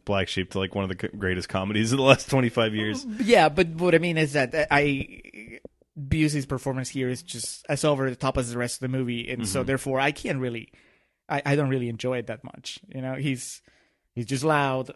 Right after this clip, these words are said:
Speaker 2: and, and he's game for whatever they're asking him to do, but that's, that's about it.
Speaker 1: Basically, at the end of the day with Black Sheep, it's just one of those weird things. Like, if I was, like, yourself watching it for the first time today, uh, I'm not sure I would have the same feeling about it. But one, I have, like,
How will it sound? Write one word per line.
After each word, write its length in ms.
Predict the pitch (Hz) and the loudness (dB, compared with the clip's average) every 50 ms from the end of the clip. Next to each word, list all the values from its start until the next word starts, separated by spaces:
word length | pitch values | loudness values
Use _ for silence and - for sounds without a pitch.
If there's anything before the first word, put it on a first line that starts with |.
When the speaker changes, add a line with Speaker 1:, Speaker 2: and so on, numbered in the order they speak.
| _ _ _ | _ _ _
Speaker 2:
and, 420 | 139 131 120 123 123 123 120 123 - - | -12 -12 -10 -10 -12 -12 -12 -14 -8 -6
and 120 | 139 135 | -2 0
he's 180 | 147 151 139 139 | 2 0 2 2
game 360 | 139 156 165 170 160 147 139 | 2 2 4 4 2 0 -2
for 220 | 135 - 131 123 | -4 -4 -4 -2
whatever 400 | 117 120 135 131 139 135 127 131 | 0 0 2 2 2 2 2 -2
they're 120 | 120 131 131 | -2 -2 0
asking 280 | 131 139 139 - 139 | 0 -2 -2 -2 -2
him 120 | 131 127 117 | -2 -2 -2
to 100 | - 120 | -4 -4
do, 220 | 131 143 139 131 | -2 -2 -2 -2
but 220 | 104 - 120 117 - | -2 -4 -8 -8 -6
that's, 300 | - 120 117 - - - | -8 -8 -8 -10 -16 -10
that's 260 | - 123 120 - - | -8 -8 -8 -6 -10
about 240 | 123 - 117 117 117 123 | -10 -8 -8 -6 -4 -4
it. 180 | 123 120 - - - - - - _ _ _ _ _ _ _ _ _ _ _ - | -6 -6 -8 -12 -20 -20 -20 -20 _ _ _ _ _ _ _ _ _ _ _ 0
Speaker 1:
Basically, 340 | 147 165 190 202 185 185 185 | 6 8 8 8 10 8 8
at 60 | 175 | 8
the 60 | 147 151 | 10 8
end 80 | 147 135 | 8 8
of 40 | |
the 60 | 123 123 | 8 8
day 40 | 123 | 6
with 120 | 120 110 92 | 6 4 4
Black 220 | 113 117 113 107 | 4 4 4 4
Sheep, 180 | - - 117 107 | 4 2 2 2
it's 100 | 107 107 | 0 -2
just 140 | 113 104 | 0 2
one 80 | - 117 | 4 4
of 60 | 113 | 6
those 140 | 110 104 95 | 6 4 4
weird 280 | 98 104 104 104 92 - | 2 0 0 0 0 0
things. 300 | 107 101 104 101 95 104 | 0 2 2 0 0 -2
Like, 160 | 101 90 - | -2 -2 -4
if 140 | 101 - - | -4 0 2
I 280 | 110 110 110 110 110 107 | 4 6 6 6 4 2
was, 240 | 98 98 104 101 98 | 2 0 -2 0 0
like, 180 | 107 104 - | 0 -2 -2
yourself 440 | - 101 95 - 101 101 101 95 - | -4 -4 -2 0 0 0 0 0 0
watching 300 | - 101 104 95 - 101 | 0 0 0 0 -2 -6
it 80 | 87 - | -6 -6
for 80 | - | -6
the 60 | 101 98 | -8 -6
first 280 | - 107 107 101 - - | -4 -2 -2 -2 -2 -2
time 200 | 101 104 104 98 | -2 -2 -2 -2
today, 440 | - 107 95 104 104 104 107 101 - - - - - _ _ _ _ _ _ _ _ _ _ _ - | -4 -4 0 2 2 2 2 2 0 -6 -16 -20 -20 _ _ _ _ _ _ _ _ _ _ _ -2
uh, 440 | 110 104 101 101 98 98 98 98 - - - | 0 0 2 0 0 0 0 -2 -2 -4 -4
I'm 80 | 110 110 | -4 -2
not 160 | 110 95 - | -2 -2 -2
sure 180 | - - 104 104 | -2 -2 -2 -2
I 40 | 104 | -2
would 100 | 104 98 | -2 -2
have 320 | 95 101 101 101 95 101 - - - | -2 -2 -2 -2 -4 -8 -14 -16 -12
the 100 | - 101 | -10 -8
same 260 | - - 107 104 98 | -6 -4 -4 -4 -4
feeling 240 | 95 - 104 104 104 | -2 -2 -2 0 0
about 200 | 104 104 104 104 | 0 2 2 0
it. 60 | 98 | 0
But 120 | 98 101 | -2 -2
one, 200 | 101 110 127 131 | 0 2 4 4
I 60 | 131 120 | 4 4
have, 140 | 117 113 | 2 2
like, 140 | 110 110 101 | 2 0 -2